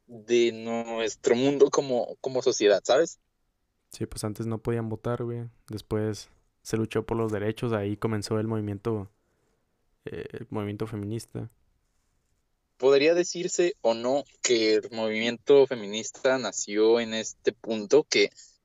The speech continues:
Speaker 1: por cierto, ya está por cumplir exactamente cuarenta años, este veinticinco de septiembre.
Speaker 2: ¿Cuándo comenzó, habías dicho, güey?
Speaker 1: Eh, veinticinco de septiembre de mil novecientos ochenta y uno.
Speaker 2: Ah, vale, ya.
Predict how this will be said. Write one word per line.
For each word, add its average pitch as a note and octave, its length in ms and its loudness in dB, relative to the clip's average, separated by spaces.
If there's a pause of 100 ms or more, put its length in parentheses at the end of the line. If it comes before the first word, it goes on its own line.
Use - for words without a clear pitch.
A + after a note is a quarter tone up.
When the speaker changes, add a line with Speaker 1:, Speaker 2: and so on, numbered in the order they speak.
Speaker 1:
por C#3+ 180 4
cierto, A2+ 440 0
ya G#2+ 140 0
está G#2+ 400 -2
por A2+ 300 -2 (140)
cumplir G#2+ 760 -2 (680)
exactamente A#2 560 2
cuarenta A2 420 0
años, G#2 440 -10 (140)
este - 280 0
veinticinco G2+ 560 0
de F#2+ 100 4
septiembre. G#2+ 560 0 (1300)
Speaker 2:
¿Cuándo B2+ 200 -2
comenzó, A#2 320 -2
habías C#3 180 2
dicho, D3 300 -8
güey? F#3 160 -12 (1300)
Speaker 1:
Eh, G#2+ 420 4
veinticinco A2+ 440 0
de B2 80 4
septiembre A2+ 480 2
de A2+ 240 2
mil A#2 480 -6
novecientos A2 500 -2
ochenta F2+ 420 -2
y F#2 100 0
uno. C3+ 360 -2 (180)
Speaker 2:
Ah, A2 160 -4
vale, G#2+ 280 -6
ya. G2+ 140 -10